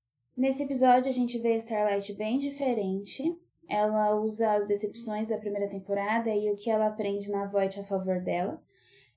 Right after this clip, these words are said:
Ela e o Hughie não estão mais juntos, porém os dois querem derrubar a Voight e trabalham junto pra isso. Ela chantageia um menino, Largatixa, que também tem um poder especial.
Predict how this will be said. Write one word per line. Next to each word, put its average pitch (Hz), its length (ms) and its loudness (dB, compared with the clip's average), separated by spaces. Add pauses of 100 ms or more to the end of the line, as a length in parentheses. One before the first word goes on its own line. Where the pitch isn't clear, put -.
Ela 262 240 8
e 320 80 6
o 277 40 4
Hughie 233 280 2
não 240 180 2
estão 269 280 0
mais 208 260 -4
juntos, 214 720 -6
porém 240 320 2
os 240 140 -2
dois 233 720 2
querem 247 320 4
derrubar 208 480 2
a 196 80 2
Voight 185 720 -2
e 143 80 -8
trabalham 208 500 -2
junto 202 240 -6
pra 214 260 2
isso. 214 380 -2 (420)
Ela 226 920 2
chantageia 226 800 0
um 220 120 -2
menino, 214 520 -2
Largatixa, 214 760 -2
que 247 120 -8
também 254 400 4
tem 262 240 0
um 226 160 2
poder 208 300 2
especial. 208 840 0